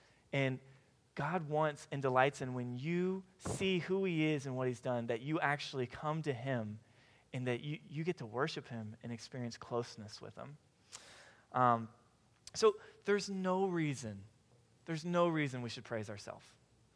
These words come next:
Um, there's no reason for the church to come across as arrogant. Like, there is zero reason for us to do that. We have something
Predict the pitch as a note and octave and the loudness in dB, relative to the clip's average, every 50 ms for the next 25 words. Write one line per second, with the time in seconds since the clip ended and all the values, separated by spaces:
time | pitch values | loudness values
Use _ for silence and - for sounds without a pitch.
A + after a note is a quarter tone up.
0 | _ - _ _ _ - B2 A#2+ A#2+ A#2+ B2+ - E3 E3+ D#3+ D3 E3 E3+ F3+ F3+ | _ -20 _ _ _ -6 -4 -4 -4 -4 -4 0 0 0 2 2 2 4 6 8
1 | F#3 F#3+ F#3 E3+ D#3 E3 E3 E3 E3+ D3+ C3 C#3 B2+ A#2+ A#2 A#2+ A#2+ - - - | 10 10 8 8 6 4 4 4 4 2 0 -2 -2 -2 -2 -4 -8 -10 -16 -20
2 | - - - - - - D#3 D3+ D#3+ D3+ - - E3+ E3+ E3 D3+ - - - - | -20 -20 -20 -14 -8 -4 -2 -2 -2 -2 0 2 2 2 2 0 -2 -8 -12 -12
3 | - - - _ _ - D#3 - - D3+ C#3+ C#3+ C3+ - C3 B2+ B2+ B2+ - C#3 | -16 -20 -20 _ _ -8 -4 -2 0 0 0 0 2 4 6 6 6 4 0 -6
4 | C3+ - C3+ F3 G3 E3 A2 G2+ F#2 - - _ - - - - - - - - | -4 -2 0 0 2 0 0 -2 -8 -12 -16 _ -20 -20 -20 -20 -20 -20 -20 -20
5 | - - _ _ _ - - _ - D#3+ C#3+ C#3 C#3 - - - - _ _ - | -20 -20 _ _ _ -20 -20 _ 0 2 2 2 2 0 -10 -20 -20 _ _ -2
6 | E3+ E3+ D#3+ - F3+ F3+ D#3 C#3+ - - - D#3 C#3 C#3 C#3 D#3 F#3 G3+ G#3 F#3+ | 0 0 2 4 2 2 2 -2 -10 -14 -12 -10 -8 -6 -4 0 4 4 4 6
7 | F#3+ F#3 F3+ E3+ D#3+ D#3+ F3 F#3+ F#3 - B2+ A2+ G#2+ A2 A#2 - - - - - | 6 6 6 6 4 4 2 2 2 0 -2 -6 -6 -8 -10 -14 -18 -20 -20 -20
8 | - _ _ - C#3+ C3+ - D#3+ E3 F3+ E3 D3+ - - C#3+ D3+ F#3+ A3 B3 B3+ | -20 _ _ 0 0 0 0 0 2 4 4 4 2 0 -2 0 2 2 2 2
9 | A#3+ A#3 A#3 A3 F#3 - - - F3+ F3+ F#3+ F#3 - - C3+ B2+ A#2+ A#2 A#2 A#2+ | 2 4 4 2 2 2 -2 0 2 2 2 0 -2 -6 -6 -4 -4 -4 -6 -8